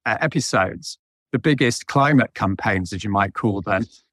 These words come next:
in Germany, France, Italy, the U K, and Sweden, and substantial campaigns in several of the Western democracies.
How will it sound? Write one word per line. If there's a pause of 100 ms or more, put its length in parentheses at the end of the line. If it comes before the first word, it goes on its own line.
(140)
in
Germany,
France,
Italy,
the
U
K,
and
Sweden, (480)
and
substantial
campaigns
in
several
of
the
Western
democracies.